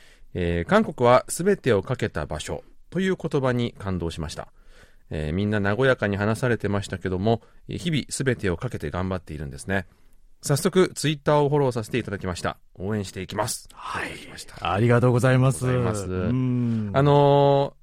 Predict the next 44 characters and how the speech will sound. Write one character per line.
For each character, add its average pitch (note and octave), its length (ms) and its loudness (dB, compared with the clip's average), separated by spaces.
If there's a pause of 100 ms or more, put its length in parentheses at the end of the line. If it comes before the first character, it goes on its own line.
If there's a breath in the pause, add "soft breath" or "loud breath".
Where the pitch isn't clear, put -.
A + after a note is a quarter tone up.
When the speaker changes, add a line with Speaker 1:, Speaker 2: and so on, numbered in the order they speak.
Speaker 1:
ー、 - 60 -8
ね、 D#3 160 -2 (320)
恒 F3 200 0
例 E3+ 200 4
の D#3 160 2
質 - 180 -8
問。 C3 300 0 (220)
Speaker 2:
は C3+ 180 -2
い。 D#2+ 100 -10 (100)
Speaker 1:
え G#2+ 120 -6
ー、 - 20 -2
あ A#2 60 0
な C3+ 80 -2
た C3+ 100 0
に G2 80 -4
と G2 80 -8
っ - 20 -8
て F2+ 140 -8
韓 C3 240 -4
国 F2+ 260 -8
と G2+ 120 -4
は E2 240 0 (100)
と E3 100 0
い E3+ 160 -2
う D3+ 60 -4
質 - 180 -10
問 D#3 300 -4
で、 G#3+ 300 4
Speaker 2:
う A#2 40 6
ん。 C#3 300 8
Speaker 1:
テ C3+ 60 4
ィ - 60 0
ー - 20 -4
一 A#2 220 -6
四 A2+ 100 2
一 - 100 -6
九 G2+ 140 -4
の F2 60 0
み G2+ 120 0
ん - 20 2
な G2+ 120 2
が、 C#2+ 160 -2 (340)
韓 B2 160 0
国 F#2 140 -12